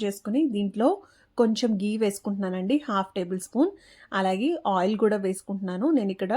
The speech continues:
టూ టేబుల్ స్పూన్స్ ఆయిల్ తీసుకున్నాను. ఇప్పుడు నేను ఆనియన్స్ యాడ్ చేసేసుకుంటున్నాను. దీంట్లో ఆనియన్స్ వచ్చేసి టూ పెద్ద సైజు ఆనియన్స్ కట్ చేసుకున్నానండి. కట్ చేసుకుని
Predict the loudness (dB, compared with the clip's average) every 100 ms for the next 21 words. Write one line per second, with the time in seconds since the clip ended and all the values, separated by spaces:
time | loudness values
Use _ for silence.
0 | 0 0 0 0 -2 -4 -4 -6 -2 -2
1 | -2 -2 -4 -4 -8 -6 0 2 0 -8
2 | -20 _ -4 2 6 6 6 4 2 -2
3 | _ -2 2 2 4 4 4 2 0 -2
4 | -4 -6 -6 -4 -6 -4 -4 -2 0 0
5 | 2 -2 -2 -2 -4 -4 -4 -4 -4 -2
6 | 0 0 -2 -4 -4 -4 -4 -6 -6 -8
7 | -6 -10 -8 -8 -8 -8 -4 0 0 -2
8 | -16 -20 _ -2 2 0 2 2